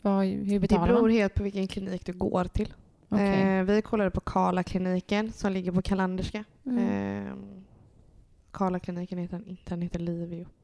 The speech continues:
Speaker 2: Och, eh, då var det så här, "Ja, okej, tre försök, eh, åttio tusen."
Speaker 1: Men
Speaker 2: Nu
Speaker 1: gud.
Speaker 2: måste vi
Speaker 1: Alltså, jag hade
Speaker 2: börja
Speaker 1: ingen
Speaker 2: spara.
Speaker 1: aning.
Speaker 3: Men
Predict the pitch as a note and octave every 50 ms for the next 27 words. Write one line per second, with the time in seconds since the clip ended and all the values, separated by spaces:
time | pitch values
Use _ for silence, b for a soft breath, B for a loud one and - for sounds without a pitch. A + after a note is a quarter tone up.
0 | _ _ _ - A3+ G3+ G3 F#3+ F#3 F#3 F3+ F3+ F3+ F3+ F3+ F3+ F#3 F#3 F#3 F3+
1 | - G3 G3+ G3+ G3 G3 G3 G3+ - - - G3+ - _ _ _ - - G3+ F#3+
2 | F3+ - F#3 - F#3 F3+ F3+ _ _ - - _ _ _ _ _ _ _ _ _
3 | - F#3+ F#3 F#3+ F#3+ F#3+ - G3+ G#3 - - G3+ F#3 F#3+ F#3+ F#3+ - G#3+ - -
4 | _ - _ _ _ _ _ _ _ _ _ _ _ - - - - G3+ F#3 F3+
5 | F3+ F#3+ F#3+ F#3 F#3 F3+ - - - - - - F#3 F3+ - F3+ F3+ F3 E3+ F3
6 | F#3+ C#4 C#4 A#3 F3+ F3 F3 F3+ G3 F#3+ F3+ F3 F#3 A3+ G#3+ - - - - -
7 | C4+ C4+ B3+